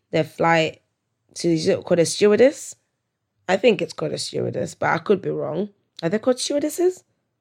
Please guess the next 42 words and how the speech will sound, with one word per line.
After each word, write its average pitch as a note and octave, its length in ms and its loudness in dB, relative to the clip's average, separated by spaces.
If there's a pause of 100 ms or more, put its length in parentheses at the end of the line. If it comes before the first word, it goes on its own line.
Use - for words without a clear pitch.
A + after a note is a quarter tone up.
(380)
Flight C4+ 400 2 (140)
attendants? D#4 760 6 (1040)
I D#3+ 120 2
think A#3+ 260 0
it's F3+ 100 -2
called E3+ 160 0
a D#3+ 60 2
flight D#3+ 300 -4
attendant. - 340 -6
This A#3+ 140 0
is B3+ 120 2
how A3+ 280 6
you G3+ 320 0
know G3 440 6
I F3 120 6
haven't F3+ 400 -2
traveled. E3 580 0 (320)
I G3 100 8
don't G#3 140 6
know F3+ 80 4
what E3 320 6
they're D#3 160 2
called. D3 260 -6
Stewards? D4+ 680 2 (120)
Or E3 100 0
is E3 60 6
that - 160 2
for E3+ 120 4
a D#3 40 2
ship? - 320 -6 (480)
<laughs> - 440 -2
Conductors? C4+ 680 6
<laughs> - 40 8
I'm A#3+ 140 10
just F3 240 0
kidding. F3 280 4
I F3+ 80 2
think C#4+ 200 6
they're B3 80 8
called G#3 200 2
flight G3+ 200 4
attendants. E3 580 0